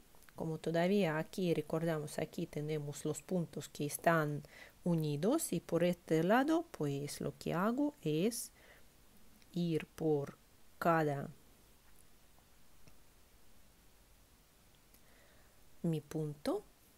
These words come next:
quitando este punto, pero con cuidado. Y luego aquí, como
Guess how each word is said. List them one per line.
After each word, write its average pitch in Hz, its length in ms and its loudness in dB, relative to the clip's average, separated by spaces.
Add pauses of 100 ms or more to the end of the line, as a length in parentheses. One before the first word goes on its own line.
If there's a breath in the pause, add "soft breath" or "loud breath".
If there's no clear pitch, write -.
(1400 loud breath)
quitando 147 520 -6
este - 300 -10
punto, 170 600 -6 (2000 loud breath)
pero 147 240 -8
con 151 260 -8
cuidado. 147 680 -4 (2000 loud breath)
Y 269 200 4
luego 208 320 4
aquí, 214 380 2
como 165 300 -2